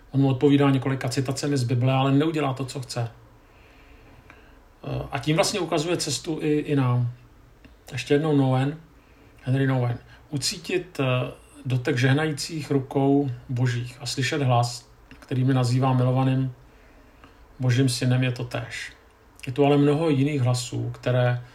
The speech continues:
jsou hlasitá svůdné. Tyto hlasy totiž říkají: „Jdi a dokaž, že za něco stojíš.“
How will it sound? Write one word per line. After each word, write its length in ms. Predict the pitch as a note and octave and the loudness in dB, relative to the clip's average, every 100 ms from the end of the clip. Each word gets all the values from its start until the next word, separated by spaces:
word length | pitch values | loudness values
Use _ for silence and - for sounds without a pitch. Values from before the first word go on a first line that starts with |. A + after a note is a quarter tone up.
| - - - | -20 -20 -12
jsou 200 | - B2 | -4 0
hlasitá 520 | B2 - C3+ C3 B2 | 0 0 -2 -2 -2
svůdné. 520 | - B2+ A#2+ A#2+ A#2+ - - - - - _ | -4 -4 -4 -4 -8 -14 -20 -20 -20 -20 _
Tyto 200 | - B2 | -10 -4
hlasy 280 | A#2+ A#2+ C#3 | -2 -2 -2
totiž 300 | C3 B2 B2+ | -4 -4 -4
říkají: 600 | A#2+ A#2+ B2+ B2 B2 B2 - - - - | -4 -2 0 2 0 -2 -12 -20 -14 0
„Jdi 160 | C3 | 0
a 60 | C3 | 2
dokaž, 580 | B2 A#2+ B2 A#2+ - - - | 0 -2 -4 -4 -6 -16 -8
že 140 | B2 A#2+ | -2 0
za 80 | |
něco 260 | A#2 A#2+ B2 | 0 -2 -4
stojíš.“ 560 | - - B2 B2 - | -8 -6 -6 -6 -12